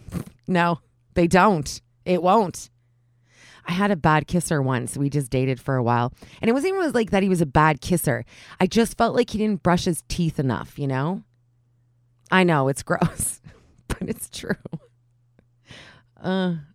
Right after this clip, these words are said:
I was like, "This is gross." Like, anyway, desperate times, I suppose. They can't take criticism, something they hate about their partner. Yeah, of course. And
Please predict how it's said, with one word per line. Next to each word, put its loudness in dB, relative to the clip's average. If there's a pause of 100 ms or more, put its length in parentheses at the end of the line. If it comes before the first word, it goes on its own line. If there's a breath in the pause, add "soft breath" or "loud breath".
(140)
I 2
was 2
like, 2
"This -2
is -8
gross." -6
Like, -12 (1500)
anyway, -6
desperate -6
times, -4
I -4
suppose. -6 (880)
They 4
can't 0
take 0
criticism, -2 (160)
something -2
they 2
hate 0
about -4
their -4
partner. -6
Yeah, -2
of -8
course. -10 (840)
And 2